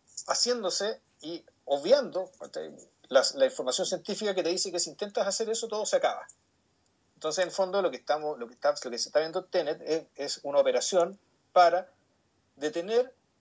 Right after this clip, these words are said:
un suicidio por desesperación que está impulsando, puta,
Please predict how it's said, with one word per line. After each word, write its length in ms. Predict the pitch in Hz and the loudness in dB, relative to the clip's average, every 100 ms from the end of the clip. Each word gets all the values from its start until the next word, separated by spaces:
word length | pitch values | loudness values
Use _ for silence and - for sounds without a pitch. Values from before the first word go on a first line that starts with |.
| _ - | _ -10
un 160 | 190 | -8
suicidio 600 | - 175 - 247 240 233 | -8 -8 -6 -6 -2 -2
por 160 | 185 165 | 0 0
desesperación 760 | - 202 - 160 - 330 - - _ _ _ _ _ _ - - _ | -2 -2 0 2 2 2 0 -6 _ _ _ _ _ _ -20 -20 _
que 80 | 165 | -12
está 560 | - - 190 202 - - _ | -2 6 8 8 6 -2 _
impulsando, 680 | 160 151 165 - 233 185 170 - - - - - _ | -12 -8 -8 2 2 2 -4 -12 -14 -20 -20 -20 _
puta, 240 | 170 170 | -12 -6